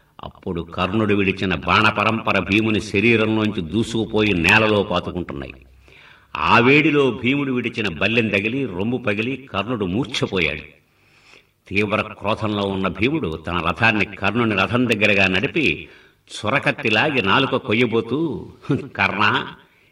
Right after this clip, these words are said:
ఈ నాలుకతో కదా ఆనాడు ద్రుపద రాజనందనను మమ్ము అసహ్యపు మాటలతో అవమానించావు" అంటూ ఉంటే,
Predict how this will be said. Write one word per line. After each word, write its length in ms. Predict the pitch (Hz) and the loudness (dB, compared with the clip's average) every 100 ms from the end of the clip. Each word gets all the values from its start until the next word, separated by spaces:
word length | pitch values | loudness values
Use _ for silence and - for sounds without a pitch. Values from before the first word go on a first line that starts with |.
| _ _ | _ _
ఈ 240 | 71 80 87 | -10 -8 -6
నాలుకతో 580 | 80 104 127 127 120 101 | -4 -2 -2 -4 -4 -4
కదా 200 | 98 90 | -2 0
ఆనాడు 460 | 87 87 95 107 104 | 0 2 2 2 0
ద్రుపద 380 | 80 110 104 104 | -2 -4 -2 0
రాజనందనను 800 | 104 104 101 101 101 98 101 98 | 2 2 2 0 0 0 0 0
మమ్ము 360 | 95 196 98 | 0 -2 -2
అసహ్యపు 500 | 90 - 120 95 120 | -2 -2 -2 -2 -2
మాటలతో 540 | 107 104 98 95 92 92 | 0 0 0 -4 0 0
అవమానించావు" 880 | 90 101 107 104 101 87 69 69 - _ _ _ _ _ _ _ _ - | 2 2 2 0 0 -4 -4 -8 -18 _ _ _ _ _ _ _ _ -10
అంటూ 280 | 82 85 85 | -6 -4 -6
ఉంటే, 680 | 80 78 82 95 - - | -8 -4 -2 -2 -4 -10